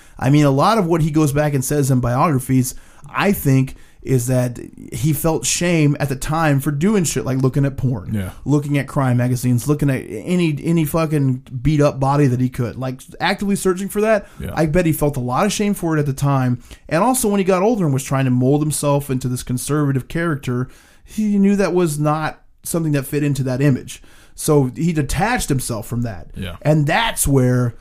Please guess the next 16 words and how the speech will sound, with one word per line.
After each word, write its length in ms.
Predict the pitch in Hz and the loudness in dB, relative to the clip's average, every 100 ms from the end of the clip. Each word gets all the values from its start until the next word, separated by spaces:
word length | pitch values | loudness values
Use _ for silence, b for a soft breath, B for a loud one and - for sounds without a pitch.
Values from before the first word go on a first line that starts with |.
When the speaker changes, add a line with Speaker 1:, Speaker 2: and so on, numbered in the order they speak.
| b - - | b -14 -2
Speaker 1:
I 180 | 151 | 0
think 180 | 151 143 | 2 0
the 60 | 131 | -2
split 380 | - 151 160 156 | -6 0 0 0
started 300 | 131 123 123 | -2 -2 -2
to 100 | 120 | -4
happen. 480 | 123 123 - - 123 - | -4 -6 -8 -16 -14 0
Speaker 2:
Well, 120 | 160 | 4
you 240 | 156 139 123 | 6 4 2
look 240 | 143 156 127 | -2 0 0
at, 80 | |
uh, 160 | 110 95 | -2 -2
porn 280 | - 156 156 | 2 4 4
addiction, 440 | 104 101 95 110 | 2 -4 -6 -8
for 160 | 101 110 | -6 -4
instance. 340 | 113 - 104 | -4 -4 -2